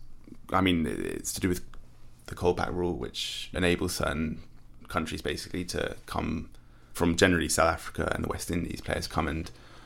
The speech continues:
can participate without being classed as overseas players. And that really has grated on a lot of people, especially higher up in, I think, the political hierarchy.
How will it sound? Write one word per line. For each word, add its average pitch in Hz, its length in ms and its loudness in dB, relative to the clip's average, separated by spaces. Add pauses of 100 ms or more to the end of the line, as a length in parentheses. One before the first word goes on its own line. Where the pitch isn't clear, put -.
(160)
can 85 140 4
participate 78 680 2
without 85 320 6
being 85 260 0
classed - 280 2
as - 140 -6
overseas - 380 0
players. - 500 4 (480)
And 117 100 10
that 139 140 10
really 139 580 4 (320)
has - 380 -2 (380)
grated 104 400 8
on 87 120 2
a 87 40 0
lot 80 160 2
of - 340 -4 (280)
people, 90 220 4
especially 95 600 6 (140)
higher 92 240 8
up - 180 2
in, 85 300 -6 (140)
I - 20 -10
think, - 380 -6 (100)
the - 140 -6
political - 680 -2 (300)
hierarchy. 82 800 4